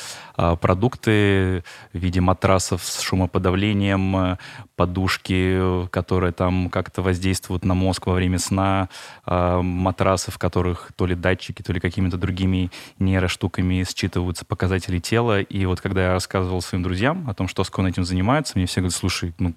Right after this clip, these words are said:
это как, как? Это ж просто матрасы и тумбочки. Где, где об этом посмотреть?» Вот. А, расскажите про какие-то такие ноу-хау, инновационные <clears throat> продукты, которые у вас, э,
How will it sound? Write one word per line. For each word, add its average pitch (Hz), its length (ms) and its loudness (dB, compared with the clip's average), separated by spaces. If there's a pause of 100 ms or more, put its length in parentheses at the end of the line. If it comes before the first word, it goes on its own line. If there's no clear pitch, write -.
(120)
это - 180 -6 (240)
как, - 220 -4
как? - 280 0
Это 92 140 2
ж - 100 -4
просто - 320 -2
матрасы 95 500 2
и - 20 -2
тумбочки. 87 640 -2
Где, 90 440 -4
где 98 280 2
об 98 120 2
этом 90 200 0
посмотреть?» 90 320 -2 (220)
Вот. - 80 -8 (500)
А, 87 260 2 (120)
расскажите 95 520 0
про 92 140 -2
какие-то 90 340 -2
такие - 260 0
ноу-хау, 92 580 2
инновационные 87 680 0
<clears throat> - 40 -10
продукты, 87 360 -2
которые 87 340 0
у - 20 -4
вас, 87 320 -4
э, 90 160 -4